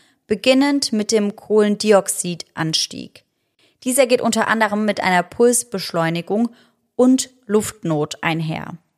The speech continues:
Der zweite Schritt ist dann der Sauerstoffmangel. Hier kommt es zu einem Bewusstseinsverlust,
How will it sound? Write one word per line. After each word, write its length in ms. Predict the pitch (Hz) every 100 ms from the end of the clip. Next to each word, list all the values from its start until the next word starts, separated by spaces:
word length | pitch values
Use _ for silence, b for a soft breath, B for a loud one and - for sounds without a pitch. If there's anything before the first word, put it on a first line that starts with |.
| _ _ _ _
Der 140 | 208
zweite 360 | 208 226 240 262
Schritt 260 | - 226 202
ist 160 | -
dann 120 | 196
der 120 | 190 185
Sauerstoffmangel. 920 | 185 185 180 170 - 160 165 214 247 b b b
Hier 200 | _ 233
kommt 280 | 226 240 226
es 160 | 220 -
zu 120 | -
einem 260 | 190 196 180
Bewusstseinsverlust, 1200 | 175 208 233 - 175 170 - 175 220 277 -